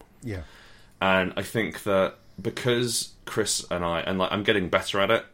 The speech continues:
Speaker 2: I'm, I'm learning to trust myself and learning to trust my own G M ing and learning to trust that my players are having a good time and I'm having a good time.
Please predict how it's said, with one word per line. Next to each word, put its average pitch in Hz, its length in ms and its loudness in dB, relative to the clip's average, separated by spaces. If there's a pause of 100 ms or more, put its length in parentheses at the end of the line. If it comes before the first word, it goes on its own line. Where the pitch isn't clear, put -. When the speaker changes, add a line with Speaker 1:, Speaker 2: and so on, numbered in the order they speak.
Speaker 2:
I'm, 82 460 -4 (160)
I'm 82 220 -4
learning 82 380 -4
to 78 420 -4 (340)
trust - 460 -2
myself 98 480 0
and 87 120 -4
learning 90 220 0
to - 100 -10
trust - 280 -4
my 85 220 2
own 82 360 -2 (360)
G 95 140 0
M 92 120 2
ing 101 400 -2
and 85 320 -2
learning 90 180 0
to - 80 -8
trust - 280 -4
that - 100 -12
my 82 80 -4
players 98 380 0
are 92 80 -2
having 98 200 -2
a 95 60 -2
good 95 160 0
time 92 300 -2
and 76 80 -6
I'm 95 180 -2
having 104 300 -4
a 104 40 -4
good 101 200 -6
time. 110 340 -8